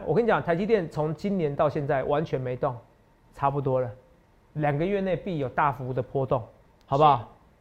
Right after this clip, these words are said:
Speaker 1: 好，我认为两个月内必有大幅波动，而且是可能向上突破这个区间。这个，这多大？我看一下，六百三十八元，两个月内，
Speaker 2: 好。
Speaker 1: 年底之前。好，我很认真跟你讲，你看啊，上次，上一波怎么样？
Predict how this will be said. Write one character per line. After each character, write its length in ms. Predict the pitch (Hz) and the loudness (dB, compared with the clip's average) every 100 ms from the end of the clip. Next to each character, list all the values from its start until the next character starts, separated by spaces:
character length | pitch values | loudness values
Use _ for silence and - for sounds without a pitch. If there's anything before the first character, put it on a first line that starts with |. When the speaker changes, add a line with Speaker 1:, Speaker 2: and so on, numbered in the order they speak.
| - | -4
Speaker 1:
好， 120 | 135 | -2
我 180 | 135 156 | 4 8
认 160 | 240 | 8
为 140 | 190 160 | 8 8
两 160 | 143 | 6
个 60 | 143 | 2
月 120 | 175 | 2
内 120 | 175 | 2
必 80 | 156 | 4
有 80 | 160 | 4
大 120 | 151 | 2
幅 120 | 131 | 0
波 180 | 123 139 | 0 0
动， 140 | 143 147 | 2 0
而 40 | |
且 140 | 156 | 0
是 100 | 135 | -2
可 140 | 165 131 | -2 -4
能 120 | 127 | -2
向 180 | 147 143 | 0 0
上 180 | 156 127 | 0 -2
突 120 | 135 | -2
破 120 | 139 | 0
这 100 | 135 | 0
个 60 | 131 | -2
区 160 | 143 | -4
间。 180 | 131 123 131 - - _ - | -4 -4 -6 -20 -20 _ 2
这 160 | 156 | 2
个， 100 | 139 117 - _ _ _ _ _ _ | 2 -2 -10 _ _ _ _ _ _
这 120 | - | -2
多 120 | 143 135 | 0 2
大？ 160 | 143 | 0
我 60 | 123 | 0
看 120 | 127 | -2
一 40 | |
下， 140 | 127 123 110 - _ _ - _ _ _ _ - _ _ _ _ - | -4 -8 -12 -20 _ _ -20 _ _ _ _ -20 _ _ _ _ 0
六 140 | 185 | 2
百 100 | 143 | 2
三 100 | 139 | 0
十 100 | 131 | -2
八 180 | 127 123 | -2 -4
元， 100 | 113 - _ _ _ _ _ _ _ _ | -6 -12 _ _ _ _ _ _ _ _
两 120 | 156 143 | -8 -6
个 60 | |
月 140 | 147 147 | -4 -4
内， 160 | 135 104 _ _ _ - | -4 -10 _ _ _ -20
Speaker 2:
好。 180 | - 147 | -6 2
Speaker 1:
年 160 | 165 | 2
底 160 | 170 139 | 2 -2
之 220 | - 156 | -2 -6
前。 200 | 135 113 - _ - | -4 -10 -10 _ -6
好， 240 | 135 117 | -2 2
我 140 | 135 160 | 4 4
很 100 | 165 | 4
认 140 | 170 | 2
真 100 | 151 | 2
跟 120 | 151 | 0
你 60 | 147 | -2
讲， 80 | 139 | 0
你 60 | |
看 100 | 196 | 2
啊， 60 | 175 | 4
上 140 | 240 | 2
次， 100 | 180 | 2
上 140 | 247 233 | 4 6
一 40 | |
波 140 | 196 | 6
怎 80 | 185 | 4
么 60 | 160 | 4
样？ 180 | 160 | 2